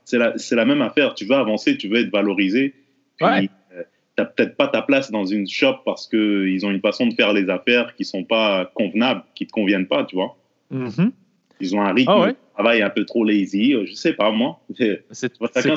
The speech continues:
Speaker 1: son
Speaker 2: poser
Speaker 1: truc.
Speaker 2: les, c'est, c'est te poser les bonnes questions, tu sais, de se demander pourquoi quelqu'un écouterait ce show-là.
Speaker 1: Exact.
Speaker 2: Mm,
Speaker 1: Moi,
Speaker 2: c'est,
Speaker 1: souvent,
Speaker 2: c'est
Speaker 1: je fais les affaires, je me dis, Bruno, est-ce que quelqu'un écouterait ? Est-ce que toi, tu perdrais ton temps à écouter ? Non, ben, faut le refaire.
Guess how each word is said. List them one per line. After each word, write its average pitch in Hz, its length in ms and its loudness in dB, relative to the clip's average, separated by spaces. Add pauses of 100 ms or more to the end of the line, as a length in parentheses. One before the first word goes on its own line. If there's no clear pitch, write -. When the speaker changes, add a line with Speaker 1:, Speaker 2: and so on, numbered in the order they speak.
Speaker 1:
son 127 60 0
Speaker 2:
poser 143 320 2
Speaker 1:
truc. 160 120 0
Speaker 2:
les, 117 300 -2
c'est, - 180 -16
c'est - 140 -10
te - 100 -2
poser 147 300 2
les 170 160 2
bonnes 127 300 -2
questions, 135 640 -2
tu - 80 -18
sais, 156 80 -4
de 123 120 -2
se - 240 -2
demander 143 560 2
pourquoi - 460 0
quelqu'un 135 380 -2
écouterait 123 540 -2
ce - 120 -12
show-là. 110 460 -2 (640)
Speaker 1:
Exact. 107 640 0 (340)
Speaker 2:
Mm, 135 160 -10
Speaker 1:
Moi, 147 140 2
Speaker 2:
c'est, 117 140 2
Speaker 1:
souvent, 123 120 0
Speaker 2:
c'est 107 120 -2
Speaker 1:
je 104 60 -4
fais 147 60 2
les 120 180 0
affaires, 127 280 0
je 117 80 0
me 110 80 2
dis, 110 100 2
Bruno, 110 460 2
est-ce - 160 -12
que - 80 -4
quelqu'un 120 640 0
écouterait ? - 500 -4
Est-ce - 160 -6
que 170 100 2
toi, 120 540 2
tu - 100 -6
perdrais 92 360 -2
ton 90 140 -4
temps 104 100 -4
à 92 80 -2
écouter ? 92 340 -4
Non, 139 380 0
ben, 95 180 -2 (500)
faut - 120 0
le 82 60 2
refaire. 95 360 0